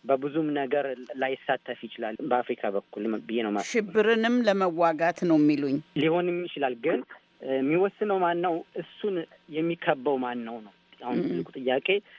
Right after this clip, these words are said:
Speaker 1: ማንን ነው፣ እ፣ በየቦታው የሚያስቀምጠው?
Speaker 2: የካቢኔው
Speaker 1: እ፣
Speaker 2: አባላት እነማን
Speaker 1: አዎ፣
Speaker 2: ናቸው?
Speaker 1: ካቢኔቱ
Speaker 2: እም።
Speaker 1: ብቻ ሳይሆን ያው የአፍሪካ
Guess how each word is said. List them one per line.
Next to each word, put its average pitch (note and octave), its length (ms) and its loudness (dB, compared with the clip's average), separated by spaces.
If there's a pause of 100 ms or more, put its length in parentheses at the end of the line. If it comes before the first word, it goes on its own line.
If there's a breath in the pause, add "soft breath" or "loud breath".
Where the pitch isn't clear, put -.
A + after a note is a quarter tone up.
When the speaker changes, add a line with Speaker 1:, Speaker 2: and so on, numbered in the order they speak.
(140 soft breath)
Speaker 1:
ማንን D#3 460 2 (180)
ነው፣ C3+ 200 0 (380 soft breath)
እ፣ A#2+ 140 -12
በየቦታው C3 680 0 (120)
የሚያስቀምጠው? A2+ 920 -2
Speaker 2:
የካቢኔው F#3+ 600 2
Speaker 1:
እ፣ F3 60 8
Speaker 2:
አባላት F3 440 4
እነማን E3+ 380 2
Speaker 1:
አዎ፣ C#3 80 6
Speaker 2:
ናቸው? B2 320 0 (140)
Speaker 1:
ካቢኔቱ D3 600 -2
Speaker 2:
እም። D#3 120 -4
Speaker 1:
ብቻ - 240 -16
ሳይሆን D3+ 320 0 (320 loud breath)
ያው C#3+ 140 0
የአፍሪካ C3+ 580 -4